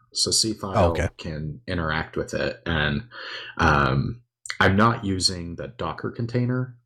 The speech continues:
Speaker 1: I act, so it's not, uh, it's actually the,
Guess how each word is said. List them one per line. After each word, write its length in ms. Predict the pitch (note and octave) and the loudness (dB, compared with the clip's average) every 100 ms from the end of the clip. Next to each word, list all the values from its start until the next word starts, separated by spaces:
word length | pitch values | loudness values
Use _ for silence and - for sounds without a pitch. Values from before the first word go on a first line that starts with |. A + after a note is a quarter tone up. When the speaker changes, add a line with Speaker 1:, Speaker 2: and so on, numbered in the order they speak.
| - | -4
Speaker 1:
I 140 | G2 | -2
act, 400 | - F2+ - - - | 0 -2 -2 -6 -4
so 160 | - G2 | 0 2
it's 160 | - | 2
not, 300 | B2+ B2 - - | 0 -2 -6 -8
uh, 240 | F2 D2+ - | -6 -6 -4
it's 280 | G2 - - | -4 -2 0
actually 640 | G#2 - G2 F#2+ F2 E2+ - - | 0 0 2 4 2 0 -6 -2
the, 500 | F2 D#2+ D#2 C#2 | 0 2 0 -2